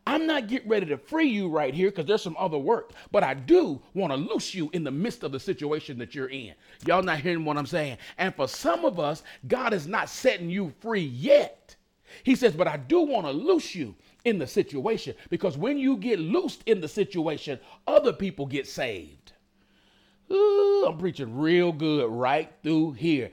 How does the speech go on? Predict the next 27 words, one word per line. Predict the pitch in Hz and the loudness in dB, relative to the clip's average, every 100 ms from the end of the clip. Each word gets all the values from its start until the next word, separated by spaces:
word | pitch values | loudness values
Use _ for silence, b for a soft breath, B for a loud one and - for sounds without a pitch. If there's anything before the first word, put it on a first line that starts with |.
| B | B
Y'all | - 175 185 | 0 2 4
don't | 196 | 4
believe | 208 214 226 | 6 6 6
me? | 226 233 B B | 2 -4 B B
Come | - 277 254 | -2 0 2
here, | 185 | 0
Hebrew | 165 185 170 | 0 0 0
boys. | 156 170 175 220 - - _ _ b b b b - | 0 2 2 -2 -8 -20 _ _ b b b b 2
The | |
Hebrew | 175 226 196 202 | 4 4 4 4
boys | 196 196 214 220 - B | 4 4 4 0 -8 B
who | - 220 | -2 4
were | 165 | 4
bound | 151 170 180 190 208 233 233 - _ B B - | 4 2 4 2 2 0 -4 -8 _ B B -14
hand | - 214 220 220 247 247 240 b b - | -2 0 2 2 0 -6 -10 b b -6
and | 202 226 214 | -2 -2 -4
feet | - 247 262 269 - - _ _ b b b b _ | 0 2 2 -2 -18 -20 _ _ b b b b _
and | 190 190 | -2 2
were | 180 170 | 0 0
thrown | 196 220 247 240 233 | -2 0 2 2 2
into | 226 214 - 226 214 - | -2 -2 -2 -2 -2 -6
a | 180 | -8
furnace. | - 214 233 262 254 - - - _ _ B B B | -2 -2 0 -2 -4 -10 -20 -20 _ _ B B B
And | 208 190 | -4 -2
the | 165 | -4
king | - 269 262 233 | -4 -2 0 0
himself | 226 233 - - 262 180 - | -2 -6 -4 -4 -2 -4 -8